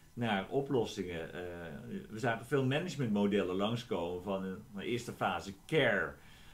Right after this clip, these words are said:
En dan zeg maar een, eh, adapt en dan weer, eh, doorschakelen. Maar we zijn toch wel erg blijven hangen bij adapt, adapt, adapt. En bleef de hele tijd aanpassen. En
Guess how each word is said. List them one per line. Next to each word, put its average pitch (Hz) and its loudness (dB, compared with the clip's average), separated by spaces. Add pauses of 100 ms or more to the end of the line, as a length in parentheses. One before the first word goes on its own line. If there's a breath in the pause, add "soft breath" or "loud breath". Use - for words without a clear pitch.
(140 loud breath)
En 110 -2
dan 101 2
zeg 98 -2
maar 90 0
een, 87 -8
eh, 113 -2
adapt 107 4
en 107 -2
dan 92 0
weer, 82 -4
eh, 87 -4
doorschakelen. 143 0
Maar 113 0
we 101 -2
zijn 107 -2
toch 143 -4
wel 143 -2
erg 120 -2
blijven 123 2
hangen 120 2
bij 101 4
adapt, 104 0
adapt, 95 -2
adapt. 104 -2
En 104 -2
bleef 135 2
de 123 0
hele 151 4
tijd - -2
aanpassen. - -4
En 110 -4